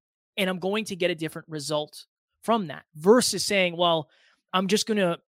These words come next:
imagine and emotionalize, and I'm gonna manifest my dream body." It's like, you can do that, but not without strategy and action.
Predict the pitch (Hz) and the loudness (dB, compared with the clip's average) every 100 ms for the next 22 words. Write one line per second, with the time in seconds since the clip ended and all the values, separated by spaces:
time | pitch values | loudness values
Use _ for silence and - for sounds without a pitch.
0 | - 170 185 185 180 170 185 180 151 147 | -6 0 4 6 4 0 -2 -4 -8 -8
1 | 147 202 - 170 160 156 156 156 151 151 | -2 -2 -2 -8 -6 -2 -2 -2 -6 -8
2 | 160 151 170 190 - 151 - 143 160 254 | -6 0 0 0 -2 -6 -8 -12 -8 -8
3 | 151 139 147 190 175 202 - 185 147 214 | -8 -10 -6 -4 -2 -4 -6 -6 2 6
4 | 339 190 170 160 - - _ _ _ 190 | 6 6 0 0 -6 -12 _ _ _ -10
5 | 185 170 214 190 190 180 175 - _ - | -2 2 2 2 2 2 2 -4 _ -8
6 | - 185 170 156 165 151 - _ _ - | 0 2 2 -2 -6 -6 -10 _ _ -4
7 | 175 - - - | 2 2 2 -8